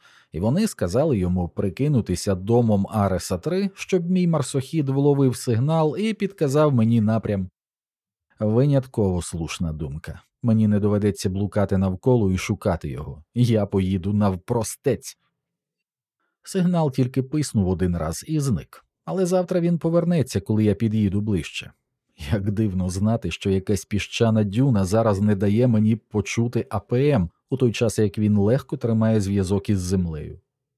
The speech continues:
На А П М встановлені три незалежні системи зв'язку, але всі вони вкрай вузьконаправлені і працюють лише зі станціями в межах прямої видимості.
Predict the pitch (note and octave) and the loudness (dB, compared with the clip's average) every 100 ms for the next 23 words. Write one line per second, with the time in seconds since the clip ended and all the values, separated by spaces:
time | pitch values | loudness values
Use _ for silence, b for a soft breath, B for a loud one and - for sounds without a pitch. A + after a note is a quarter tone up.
0 | _ F2+ F#2 F2+ F#2+ F#2+ G#2+ G2 - - | _ -2 0 0 0 2 2 0 -4 -2
1 | F#2 F#2+ F#2 F2+ F2+ - G#2+ A2+ G2+ F#2 | 0 0 0 0 0 -2 0 2 2 2
2 | G2 G2 E2+ G2 - A2+ - A2 F#2 F#2 | 2 0 -2 -4 -2 -4 -2 0 0 0
3 | G2 G2+ - F3+ - E3 E3+ D#3+ - F3 | -2 -2 -4 -6 -4 -2 0 -2 -4 -2
4 | E3+ D#3+ D3+ D3+ C#3+ C#3+ C3+ B2+ - C3+ | 0 0 -2 -4 0 0 0 -2 -2 -2
5 | C3+ D3 C#3 G2+ F2+ F2 F#2 - G#2+ - | 0 0 2 2 2 2 0 0 -2 2
6 | A2 G2 G#2 G2 G#2+ F#2+ G2 - A#2 G#2+ | 0 2 0 0 2 0 0 -4 0 0
7 | - G#2 G2+ G2 G2+ A2 G2 F#2+ - G#2 | 0 0 2 0 2 2 2 0 0 2
8 | G#2 G2 A2 A2 C#2+ A1 - - - | 4 2 2 0 -2 -12 -18 -20 -20